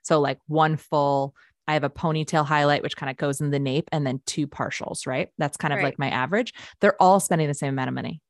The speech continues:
Speaker 2: Mm, interesting.
Speaker 1: I just see one person three times a year, and I see the other person how many weeks are <laughs> in a year?
Speaker 2: Right.
Speaker 1: I see them twelve, thirteen times a year, you know?
Speaker 2: Oh, yeah. That's interesting.
Speaker 1: So it's just the way that it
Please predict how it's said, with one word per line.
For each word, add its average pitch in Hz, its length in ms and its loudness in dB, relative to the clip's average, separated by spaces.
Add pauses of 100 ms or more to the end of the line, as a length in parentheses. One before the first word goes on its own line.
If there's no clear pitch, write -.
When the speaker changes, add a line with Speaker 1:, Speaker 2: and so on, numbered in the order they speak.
(300)
Speaker 2:
Mm, 277 760 -8
interesting. 240 1000 -2
Speaker 1:
I 190 120 8
just 180 200 4
see 196 140 6
one 170 340 4
person 190 440 0
three 180 200 0
times 220 320 -2
a 240 60 -4
year, 254 200 -2
and 214 100 -2
I 151 60 0
see 160 140 -2
the 156 180 2
other 156 200 0
person 147 680 -6 (1000)
how 156 180 -2
many 151 160 0
weeks 156 260 0
are 190 60 4
<laughs> - 20 6
in 156 160 6
a 240 40 -6 (140)
year? - 240 -10 (420)
Speaker 2:
Right. 202 300 6
Speaker 1:
I 190 40 6
see 202 160 6
them 185 220 8
twelve, 170 420 2
thirteen 185 340 0
times 214 280 -2
a 226 40 -4
year, 254 220 -4 (120)
you 214 100 0
know? 233 200 2 (200)
Speaker 2:
Oh, 196 140 -4
yeah. 220 440 0
That's 185 220 -4
interesting. - 600 -6
Speaker 1:
So 202 440 4
it's 190 240 2
just 190 240 2
the 185 80 4
way 165 200 4
that 160 160 2
it 160 140 0